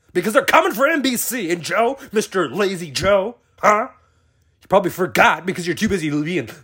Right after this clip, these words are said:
lazy. But you were on an N B C show.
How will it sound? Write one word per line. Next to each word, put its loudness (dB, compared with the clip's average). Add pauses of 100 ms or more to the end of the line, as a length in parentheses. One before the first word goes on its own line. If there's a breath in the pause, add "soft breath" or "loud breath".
lazy. 0 (680)
But -8
you 2
were 2
on 4
an -2
N 2
B 2
C -2
show. 0